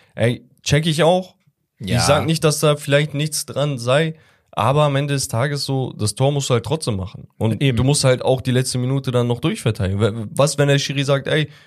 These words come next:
Speaker 1: ähm, ich hab noch zwei Minuten mehr?
Speaker 2: Ja.
Speaker 1: Also wa-, was willst du machen? Es ist,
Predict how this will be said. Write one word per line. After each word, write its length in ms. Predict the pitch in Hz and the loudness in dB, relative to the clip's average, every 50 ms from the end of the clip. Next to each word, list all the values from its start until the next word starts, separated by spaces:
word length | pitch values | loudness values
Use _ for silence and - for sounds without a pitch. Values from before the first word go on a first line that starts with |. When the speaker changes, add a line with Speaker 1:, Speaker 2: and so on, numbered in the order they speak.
| _ _ _ - | _ _ _ -6
Speaker 1:
ähm, 460 | - - 110 110 113 110 - - - _ _ | -4 -2 0 0 -2 -4 -6 -10 -16 _ _
ich 140 | - 113 117 | -6 -2 -2
hab 80 | 151 - | 0 0
noch 120 | 143 131 | 0 -2
zwei 200 | - - 123 120 120 | -2 0 0 0 2
Minuten 300 | 120 120 123 - - 120 | 0 0 -2 -2 -2 -2
mehr? 280 | 127 135 127 95 - - - - _ _ _ _ _ _ _ - | -2 -2 -2 -4 -6 -10 -18 -20 _ _ _ _ _ _ _ -12
Speaker 2:
Ja. 140 | 120 117 - | -10 -6 -4
Speaker 1:
Also 240 | - - 123 123 120 | -2 0 0 2 2
wa-, 120 | 143 139 123 | 2 2 2
was 240 | 143 160 160 - 165 | 0 0 0 -2 -4
willst 140 | 170 - | -6 -4
du 40 | 175 | -2
machen? 160 | 180 151 - | -2 0 0
Es 180 | - 120 135 - | 0 0 0 0
ist, 160 | 180 165 - | -2 -4 -6